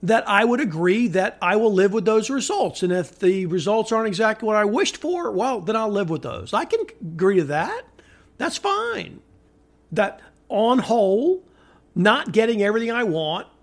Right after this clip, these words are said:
inside this sort of organizational system is worth it on whole, because I get more of what I want than not. Like any relationship, you never get everything you want. I never get anything I want, but I'm saying you never get everything you want, but on whole, it's worth it.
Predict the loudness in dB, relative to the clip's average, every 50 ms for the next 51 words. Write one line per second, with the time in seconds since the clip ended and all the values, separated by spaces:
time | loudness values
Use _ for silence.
0 | _ _ _ -4 -4 -4 -2 -2 0 0 0 0 0 -2 -2 -2 0 0 0 -2
1 | -4 -8 -10 -6 -2 -2 0 0 0 2 2 2 2 2 0 0 0 0 0 -2
2 | -2 -2 -4 -6 -6 -6 -6 -6 -6 -6 -6 -6 -6 -2 -2 -2 -2 0 0 2
3 | 2 2 0 -2 -4 -6 -6 -6 -8 -12 _ _ _ _ _ _ _ _ -2 0
4 | 0 0 2 2 2 2 2 0 -4 -6 -10 -14 -20 _ _ _ _ _ _ _
5 | -2 -2 -2 0 -2 -2 0 0 0 0 0 0 0 -2 0 2 2 2 2 2
6 | -2 -4 -2 -2 0 0 0 0 0 0 -2 -2 -4 -4 -4 -4 -2 -2 -4 -4
7 | -6 -6 -10 -4 -2 -2 0 0 0 0 0 0 0 0 0 0 0 0 0 0
8 | -2 -4 -4 -6 -6 -6 -8 -8 -8 -4 -2 -2 0 0 0 2 2 2 2 2
9 | 2 0 0 0 0 -2 -2 -2 -2 -4 -4 -6 -10 -10 -4 -2 0 0 2 2
10 | 2 2 4 4 4 4 4 2 0 0 -2 -4 -6 -6 -6 -6 -6 -6 -6 -4
11 | -4 -4 -4 -2 0 0 0 0 -2 -6 -12 -20 -20 -20 -8 -2 0 2 2 2
12 | 2 2 2 4 4 4 4 4 4 4 4 4 2 2 2 0 0 -2 -2 -4
13 | -4 -6 -10 -16 _ _ _ -20 -16 -8 -2 -2 -2 -2 -2 -6 -4 -4 -2 -2
14 | -2 -4 -4 -4 -2 0 0 0 0 0 0 0 0 0 -4 -6 -8 -12 -12 -14
15 | _